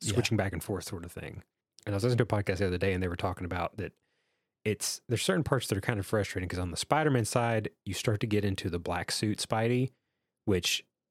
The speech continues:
Speaker 2: you know, back in, like, the animated cartoon stuff, that was, like, the coolest part of the show.
Speaker 1: Yes.
Speaker 2: Whenever you get, when Venom's introduced and you get the black s-, you know, symbiote suit, like, that's when Spider-Man is at its coolest.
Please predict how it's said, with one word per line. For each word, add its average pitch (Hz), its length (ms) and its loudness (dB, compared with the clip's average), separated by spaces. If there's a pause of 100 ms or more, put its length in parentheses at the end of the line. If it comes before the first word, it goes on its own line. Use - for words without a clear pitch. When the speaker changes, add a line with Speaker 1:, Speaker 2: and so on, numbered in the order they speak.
Speaker 2:
you 131 80 0
know, 104 120 2
back 127 280 0
in, 113 60 2
like, 101 120 0
the - 100 -2
animated 110 360 2
cartoon 104 340 0
stuff, 92 180 0
that 117 100 2
was, 107 100 2
like, 98 200 0
the 101 140 2
coolest 107 540 2
part 98 260 2
of 82 80 -2
the 80 80 -6
show. 80 360 -4 (180)
Speaker 1:
Yes. - 320 -6
Speaker 2:
Whenever 107 240 2
you 101 120 2
get, 107 260 2 (420)
when 92 220 -4
Venom's 110 400 2
introduced 101 520 0
and 90 80 -2
you 95 60 -2
get 101 200 -2
the 92 60 -2
black 90 380 -4
s-, - 140 -6 (140)
you 104 100 0
know, 90 80 0
symbiote 98 600 0
suit, - 240 -2
like, 76 240 -8 (420)
that's 107 320 0
when 110 120 2
Spider-Man 95 540 0
is 85 100 -6
at 82 140 -6
its 82 120 -10
coolest. - 580 -8